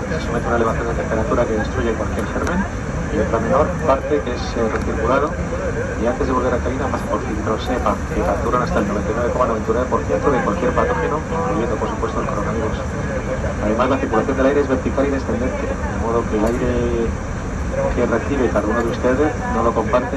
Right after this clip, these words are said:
ni con quienes están a su lado ni con quienes están detrás o delante. Y por último, la totalidad de este aire se renueva cada dos o tres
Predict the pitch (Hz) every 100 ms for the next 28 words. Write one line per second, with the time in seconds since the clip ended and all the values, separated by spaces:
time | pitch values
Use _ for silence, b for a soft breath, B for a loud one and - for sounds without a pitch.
0 | - - 214 - - - - - 120 123
1 | 123 143 165 - 147 - 104 101 - -
2 | 117 110 101 - - - - - - -
3 | - - - - - - - - - 170
4 | - 156 160 156 - 131 131 139 143 147
5 | 117 107 107 113 - 107 107 104 127 123
6 | 127 - - - - - - 120 110 107
7 | 107 -